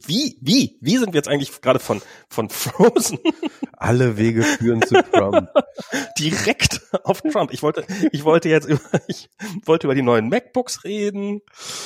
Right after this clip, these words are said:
Speaker 1: Ich,
Speaker 2: Ja.
Speaker 1: <laughs> ich wollte, ich wollte über, über irg-, irgendwelche anderen Sachen reden. Ich wollte ganz am Ende vielleicht irgendwann mal über diese furchtbare, furchtbare Sache da reden, die mir, du, du hast irgendwie geschrieben, dass wir jetzt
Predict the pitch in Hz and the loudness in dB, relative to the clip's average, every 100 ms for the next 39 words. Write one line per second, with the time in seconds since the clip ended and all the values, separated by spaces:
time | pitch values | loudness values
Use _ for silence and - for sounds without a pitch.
0 | - 147 139 131 104 98 104 - - _ | -4 0 2 2 0 0 -2 -6 -10 _
1 | - - - 156 - - - 208 175 - | -14 -14 -4 -4 -4 -14 -14 -14 -14 -18
2 | - _ _ - - - 147 - 143 170 | -20 _ _ -20 -20 -4 -4 0 0 2
3 | 160 147 - 151 151 131 127 127 - - | 0 -4 -4 -2 -2 -4 -2 -4 -4 -16
4 | - 135 123 123 151 170 143 196 220 185 | -8 0 2 2 0 -6 -4 -2 -2 -2
5 | 165 156 170 123 110 113 127 117 117 139 | 0 0 2 2 2 -2 -4 -4 -2 -4
6 | 143 139 143 151 143 - _ _ _ _ | -6 -2 -2 0 -4 -6 _ _ _ _
7 | 156 185 220 165 160 170 156 151 143 - | 2 4 2 0 0 -2 -4 -2 -2 0
8 | 175 208 165 156 143 131 127 _ - - | 0 0 -2 -2 -4 -6 -8 _ -16 -6
9 | 190 190 202 - 170 151 - 151 156 - | 2 2 2 -4 -6 -6 -6 -6 -6 -4
10 | 135 120 127 - 90 92 87 101 120 110 | -2 -2 -4 -4 -4 -4 -8 -8 -10 -6
11 | 107 107 - _ _ _ _ _ _ _ | -2 -4 -6 _ _ _ _ _ _ _
12 | - 151 165 202 185 160 156 - 180 151 | -8 0 2 2 2 0 0 -2 0 0
13 | 151 147 | 0 -4